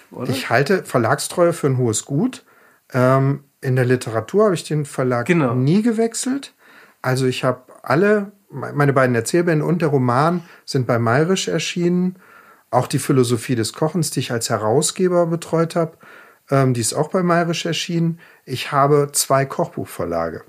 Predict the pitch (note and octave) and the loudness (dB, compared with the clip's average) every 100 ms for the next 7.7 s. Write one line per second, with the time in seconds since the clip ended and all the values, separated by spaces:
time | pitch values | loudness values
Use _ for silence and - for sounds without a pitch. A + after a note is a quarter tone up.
0 | _ _ - - B2 B2 A2+ - B2+ A#2 | _ _ -20 -12 -6 -2 -2 2 2 2
1 | A2+ C3+ - A2+ G#2+ B2 F3+ G3 G3+ G3 | -2 -4 -2 -2 0 0 2 0 0 -2
2 | G#3+ G3+ A#3+ C4+ - - - _ _ - | -2 0 0 -2 -16 -20 -20 _ _ -6
3 | A#2 C#3+ C#3+ B2 A2 - A#2+ A#2 G#2 A#2 | 0 4 2 0 -8 -4 2 2 2 -2
4 | A#2 A#2 G#2+ - G2 - G2 - C3 - | -2 -4 -6 -4 -4 -2 -4 -2 -4 0
5 | C3+ D3+ E3 E3 F#3 - - - A3+ C#4+ | 0 4 2 2 -6 -8 -14 -2 0 0
6 | B3+ - C#4+ D#3+ - G2+ G2 A2+ B2 A2+ | -2 0 2 2 0 2 2 2 -4 -2
7 | C#3 C#3+ C#3+ - - D#3 D3+ | -4 -4 -6 -6 -2 0 0